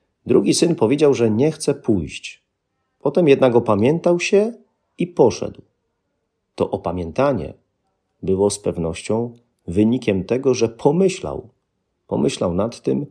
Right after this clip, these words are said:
co powiedział ojcu. Przemyślał sprawę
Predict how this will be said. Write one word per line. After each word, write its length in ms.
co 160
powiedział 540
ojcu. 460
Przemyślał 560
sprawę 540